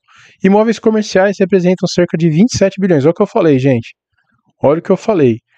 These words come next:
Vinte e sete bilhões de cento e setenta e oito bilhões de dólares em empréstimos do Goldman, liderados por onze bilhões em sua categoria de armazéns. Na carteira de C R E, que são exatamente, né, imóveis aí comerciais, tem quarenta e dois por cento de grau de investimento e uma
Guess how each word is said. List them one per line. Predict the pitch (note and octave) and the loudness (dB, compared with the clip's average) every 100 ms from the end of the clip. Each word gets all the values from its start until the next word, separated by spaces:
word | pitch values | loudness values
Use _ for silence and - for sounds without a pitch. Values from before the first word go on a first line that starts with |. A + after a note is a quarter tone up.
| _ _ | _ _
Vinte | A#2 C#3 A#3 | -2 2 2
e | - | 2
sete | A3 G#3 | -4 -2
bilhões | G3 F#3 C#3+ B2+ A#2 | 0 2 2 0 -4
de | - C3+ | -4 -4
cento | - - F3+ G#3+ | -4 -2 -2 -2
e | - | -4
setenta | G3 F#3 F#3 E3+ | -4 -2 0 0
e | |
oito | E3 D#3 | -2 -2
bilhões | D3+ C#3+ D#3+ | 0 2 2
de | F3+ | 0
dólares | C#3 C#3 B2 A2 A2+ | 2 2 0 -4 -4
em | C3+ | -4
empréstimos | C#3 B2+ - D3+ E3+ | 2 0 0 -4 -2
do | |
Goldman, | G3+ F#3 B2+ A2 G#2 _ _ _ _ _ D#3 | 0 2 0 -4 -8 _ _ _ _ _ 0
liderados | F3 F3+ D#3+ F3 G3 - | 2 2 2 0 -4 -6
por | - F3 D#3+ | 0 0 2
onze | E3+ F3 F3+ | 0 0 0
bilhões | G3 F3 F3+ F3+ | 2 2 0 -2
em | |
sua | - E3+ | -2 -4
categoria | - - D#3+ D#3+ D3 D3 | -4 -4 0 2 2 2
de | D3+ | 0
armazéns. | C#3 D3+ G3+ C#3+ A#2+ D#3 B2+ - - _ _ _ _ - | 0 0 -2 0 0 0 -2 -8 -18 _ _ _ _ -2
Na | F3 | -2
carteira | - G3 F3+ E3 | 0 -2 0 -2
de | - | -2
C | F#3 | -2
R | F3+ G3+ | 2 2
E, | B3+ | 0
que | |
são | - D#3+ | -2 0
exatamente, | D3+ D#3 D3 G3+ - D#3+ | 0 0 0 0 0 0
né, | D#3+ | 2
imóveis | C#3 C3 C3 B2 | 2 2 0 0
aí | C3 - | 0 0
comerciais, | C3+ C#3+ - F#3+ A3 - _ _ _ _ _ | 0 0 0 0 0 -4 _ _ _ _ _
tem | - A3+ | -2 0
quarenta | A3+ A3 A#3 | 0 0 0
e | G#3+ | 0
dois | G#3+ | 0
por | - G3 | 0 -2
cento | F#3+ F#3 | 0 0
de | E3+ E3+ | 0 2
grau | D#3+ | 2
de | D#3+ | 0
investimento | E3 E3 A#3+ G#3+ A3 A3+ A3+ | -4 -4 0 2 2 2 0
e | F#3+ | 2
uma | F#3+ G3+ | 2 0